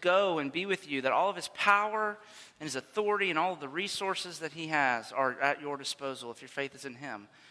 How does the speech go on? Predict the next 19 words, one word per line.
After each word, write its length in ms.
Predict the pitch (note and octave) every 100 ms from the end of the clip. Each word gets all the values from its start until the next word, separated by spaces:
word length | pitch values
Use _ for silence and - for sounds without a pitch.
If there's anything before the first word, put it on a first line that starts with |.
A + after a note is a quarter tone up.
| - -
So 240 | - F#3 F3
it's 160 | E3
a 40 | -
promise 520 | - G#3 A3 A3+ -
of 100 | D3+
his 160 | D#3+ -
power 560 | - G#3 G#3+ G#3 D3+
going 320 | B2 D3 E3+ E3
to 160 | D#3
work 340 | C3+ C#3 D3 -
for 140 | C#3
you. 200 | B2 A#2+
But 140 | B2 -
remember, 340 | D#3 G3 A#3 C#3+
where 240 | B2+ F3
does 200 | F#3+ F#3
his 140 | F3+ -
power 360 | - C#3+ C#3 C3+
go? 200 | A#2+